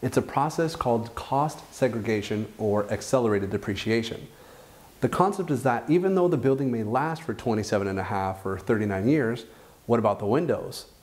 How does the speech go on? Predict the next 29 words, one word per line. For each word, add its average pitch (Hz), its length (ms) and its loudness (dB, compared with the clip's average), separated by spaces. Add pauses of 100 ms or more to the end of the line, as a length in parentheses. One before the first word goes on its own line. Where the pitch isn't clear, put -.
(320)
the 113 200 -4
doors, 113 580 2
the 107 100 -8
carpets, - 760 -4
the 104 120 -4
roof, 127 480 2 (120)
even 127 380 2
the 120 60 4
bathrooms? 113 640 -2 (560)
What 147 160 4
about 156 180 2
all 143 260 2
the 156 80 2
little 151 220 4
parts 143 360 0
that 120 100 -4
make 120 240 0
up 127 180 -2
an 110 80 0
entire 107 340 -2
building? 123 460 -2 (540)
Are 107 80 4
those 123 260 2
expected 131 400 -2
to - 100 -4
last 113 320 0
over 123 160 -2
two 120 200 -4
decades? 147 580 -2